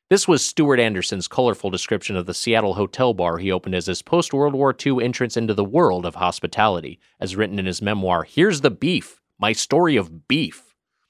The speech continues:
Anderson's nose for the booze biz allowed him to remodel and refurbish his dingy dive first into a more genteel French restaurant,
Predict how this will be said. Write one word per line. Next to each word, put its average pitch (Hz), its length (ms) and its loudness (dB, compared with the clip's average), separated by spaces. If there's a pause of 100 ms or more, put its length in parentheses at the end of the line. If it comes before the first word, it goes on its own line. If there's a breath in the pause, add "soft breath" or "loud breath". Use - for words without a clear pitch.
(360)
Anderson's 170 480 2
nose 123 200 4
for - 80 -2
the 104 140 0
booze 110 240 0
biz 98 240 0
allowed 107 240 4
him 104 80 -2
to 107 100 -4
remodel 120 400 2
and 143 100 -2
refurbish 143 440 -2
his 92 140 -4
dingy 95 260 -4
dive 95 280 0
first - 300 -2
into 160 180 2
a 147 40 2
more 143 180 2
genteel 131 460 0
French 170 320 -2
restaurant, 87 480 -4